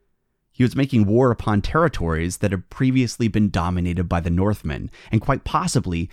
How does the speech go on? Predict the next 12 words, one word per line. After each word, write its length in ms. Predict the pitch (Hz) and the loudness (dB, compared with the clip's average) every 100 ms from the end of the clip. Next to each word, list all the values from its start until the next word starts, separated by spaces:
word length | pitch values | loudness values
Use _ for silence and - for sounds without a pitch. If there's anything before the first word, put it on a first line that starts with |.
| - - | -8 2
Northmen 540 | 101 120 - 131 131 | 4 4 2 0 2
under 240 | 107 101 101 | 2 2 2
his 160 | 95 | 0
brother's 540 | 87 87 82 80 76 - | -2 -2 0 0 -4 -4
command. 680 | 85 78 92 78 50 - - _ _ _ _ _ _ - | -2 0 0 -2 -6 -14 -20 _ _ _ _ _ _ 0
And 100 | 98 | 2
once 220 | 147 - | 2 0
these 220 | 127 107 | -2 0
lands 300 | 107 110 92 | 0 0 -2
submitted 440 | - 85 160 139 | -2 0 0 -2
to 200 | - 73 | -6 -6
him, 240 | 73 82 | -6 -8